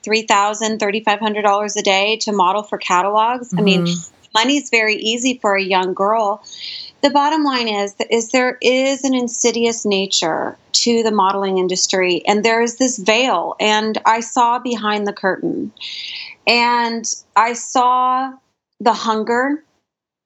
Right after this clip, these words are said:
Speaker 1: for approval that the girls went through. I saw the bulimia.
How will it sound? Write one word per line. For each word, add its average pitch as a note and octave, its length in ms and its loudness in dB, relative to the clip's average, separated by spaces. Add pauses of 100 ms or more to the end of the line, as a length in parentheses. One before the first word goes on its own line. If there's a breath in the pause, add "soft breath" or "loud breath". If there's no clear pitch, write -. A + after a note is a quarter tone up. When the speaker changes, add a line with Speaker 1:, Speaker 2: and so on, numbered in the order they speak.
(640)
Speaker 1:
for A#3+ 200 4
approval A#3 720 0 (720)
that G#3+ 500 2
the G#3+ 300 0
girls G#3 680 0
went G#3 280 0
through. G3+ 500 0
I A3+ 240 2
saw A3+ 360 0
the G3 160 -4
bulimia. G#3 640 0